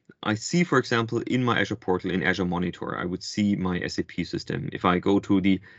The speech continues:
Azure backup in, in the portal, I would see that there's now, um, uh, a backup for my S A P system running. I, I think that that's really for me the, the, the, the beautiful thing that,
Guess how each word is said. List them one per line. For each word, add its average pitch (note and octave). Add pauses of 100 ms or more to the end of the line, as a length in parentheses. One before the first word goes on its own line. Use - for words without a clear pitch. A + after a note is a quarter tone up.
(160)
Azure G#2
backup G2+ (200)
in, F#2
in F#2
the F2+
portal, F2
I E2
would F2+
see G2 (400)
that G2
there's F#2+
now, F#2
um, F2+ (140)
uh, E2+
a -
backup G2+
for F#2
my F2+
S F2+
A -
P G#2
system E2+
running. E2+ (200)
I, - (440)
I F#2
think A2
that B2
that's E3
really D3
for B2
me A#2+
the, G#2+
the, G2
the, G2
the F#2 (120)
beautiful A2
thing G#2+
that, F2+